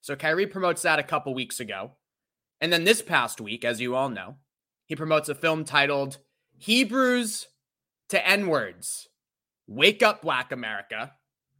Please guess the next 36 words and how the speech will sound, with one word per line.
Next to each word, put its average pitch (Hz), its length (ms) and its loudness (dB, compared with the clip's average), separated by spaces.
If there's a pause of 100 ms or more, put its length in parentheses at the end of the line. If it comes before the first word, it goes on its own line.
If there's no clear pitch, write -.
(800)
Released 175 340 2
in 165 80 -6
twenty 190 320 -2
eighteen, 175 640 -2
the 151 80 -4
movie 160 240 0
traffics 160 580 2
in 143 80 -8
anti-Semitic 139 720 -4
tropes, - 640 0 (400)
including 156 400 -2
the 147 80 -2
suggestion 151 580 -2
that 127 140 0
anti-Black 147 580 -2
racism 139 680 -6 (200)
can 147 140 -6
be 143 80 -2
traced 147 320 0
to 139 80 -4
Jewish 135 380 -2
texts. - 600 -4 (100)
Rolling 127 280 -4
Stone 135 260 -2
was 123 140 -6
the 120 60 -10
first 131 280 -4
with 113 140 -12
that. 110 300 0 (580)
Irving, 220 320 6
by 175 180 8
the 175 80 6
way, 165 120 4
has 151 120 2
since 170 320 -4
deleted 147 600 -2